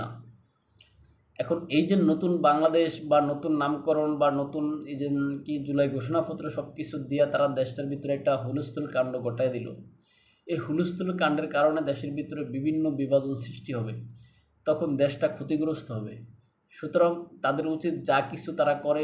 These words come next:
সব কিছু ভেবেচিন্তে ঠান্ডা মাথায় করা উচিত। আর আমাদের রাষ্ট্রের যারা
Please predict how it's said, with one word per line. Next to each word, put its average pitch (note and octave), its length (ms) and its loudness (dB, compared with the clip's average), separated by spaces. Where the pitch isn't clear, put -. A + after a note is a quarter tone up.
সব C#3 180 -4
কিছু D3+ 200 -10
ভেবেচিন্তে D3 680 -4
ঠান্ডা C#3 280 -2
মাথায় C3+ 380 -2
করা C#3 140 6
উচিত। D3+ 220 -6
আর C3+ 260 6
আমাদের D3 260 2
রাষ্ট্রের E3 440 -2
যারা D3 260 6